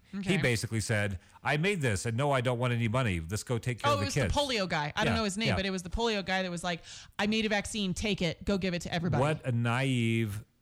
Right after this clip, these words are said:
Speaker 1: moron.
Speaker 2: He could have made so much
Speaker 1: He
Speaker 2: money.
Speaker 1: could have been so rich.
Speaker 2: His grandchildren could be set.
Speaker 1: So the guy that invented the A Z T drug made nothing.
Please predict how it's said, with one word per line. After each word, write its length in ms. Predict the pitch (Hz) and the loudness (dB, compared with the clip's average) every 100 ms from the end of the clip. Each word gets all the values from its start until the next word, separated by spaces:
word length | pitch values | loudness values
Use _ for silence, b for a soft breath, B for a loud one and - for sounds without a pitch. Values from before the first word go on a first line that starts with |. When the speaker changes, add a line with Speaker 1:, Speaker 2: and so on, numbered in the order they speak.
| _ - | _ -6
Speaker 1:
moron. 880 | 107 101 110 117 107 95 85 71 67 - | -2 2 2 2 2 2 0 -4 -10 -10
Speaker 2:
He 140 | 240 | -8
could 160 | 226 196 | -4 -2
have 100 | 175 | 0
made 220 | 170 156 | 0 0
so 160 | 190 185 | -2 0
much 160 | 185 | 2
Speaker 1:
He 80 | 151 | 2
Speaker 2:
money. 100 | 196 | 2
Speaker 1:
could 100 | 165 | 2
have 180 | 139 101 | 2 2
been 200 | 123 113 | 0 0
so 280 | 107 - 156 | -2 -2 -2
rich. 300 | 123 82 - | -2 -6 -6
Speaker 2:
His 160 | 247 208 | -6 -2
grandchildren 560 | 226 240 226 202 180 | 0 0 0 0 0
could 180 | - 175 | -2 -4
be 120 | 160 | -4
set. 460 | 147 - 185 - - B B - | -4 -2 -4 -4 -10 B B -2
Speaker 1:
So 180 | 175 143 | 2 2
the 80 | |
guy 280 | 127 160 175 | 4 4 4
that 140 | 147 127 | 2 2
invented 680 | 101 127 160 107 107 110 - - | 2 2 2 2 2 -2 -12 -8
the 300 | 110 104 98 | -2 0 2
A 120 | 120 | 0
Z 180 | 110 104 | 2 0
T 220 | 101 143 | 0 -2
drug 400 | 104 85 76 92 - _ _ _ _ _ _ _ _ 104 | 0 -2 -2 -6 -10 _ _ _ _ _ _ _ _ 0
made 340 | 113 104 95 | 2 2 2
nothing. 440 | 110 90 76 62 | 0 0 -4 -8